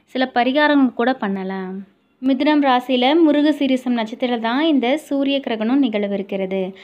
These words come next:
அதனால அவர்களுக்கு சில பாதிப்புகள் ஏற்படலாம் என்று ஜோதிடர்கள் கணித்து சொல்லியிருக்கிறாங்க.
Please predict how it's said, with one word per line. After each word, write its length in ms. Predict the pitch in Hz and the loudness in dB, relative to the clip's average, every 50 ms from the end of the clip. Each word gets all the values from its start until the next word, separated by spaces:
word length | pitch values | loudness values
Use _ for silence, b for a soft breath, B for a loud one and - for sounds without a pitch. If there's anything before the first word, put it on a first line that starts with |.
| B B B | B B B
அதனால 480 | - 208 214 226 240 233 226 233 254 285 | -4 -2 0 0 0 0 0 0 0 0
அவர்களுக்கு 640 | 320 294 247 247 247 247 247 233 226 - 269 294 | 0 0 -2 -2 -2 0 -2 -2 -4 -4 -6 -4
சில 220 | 294 - 294 269 | -2 -2 0 0
பாதிப்புகள் 600 | 233 220 226 220 233 233 262 254 - 269 262 262 | 0 0 0 0 0 0 -2 -4 -2 0 0 0
ஏற்படலாம் 640 | 254 233 226 220 220 233 226 233 233 247 240 220 190 - | 0 0 -2 -2 -4 -6 -4 -4 -4 -4 -4 -6 -6 -6
என்று 440 | 220 220 208 202 190 214 247 285 269 - | -6 -6 -4 -4 -2 -2 -2 -2 -2 0
ஜோதிடர்கள் 540 | 254 254 269 277 254 240 220 220 226 285 | 2 2 2 2 0 -2 -2 -2 -2 -2
கணித்து 380 | - - 226 214 214 208 - 226 226 | -2 -4 -4 -4 -4 -4 -6 -8 -6
சொல்லியிருக்கிறாங்க. 800 | 214 196 196 190 190 190 - 202 196 190 190 190 190 190 190 190 | -6 -6 -6 -6 -6 -8 -8 -10 -10 -8 -8 -8 -8 -8 -8 -8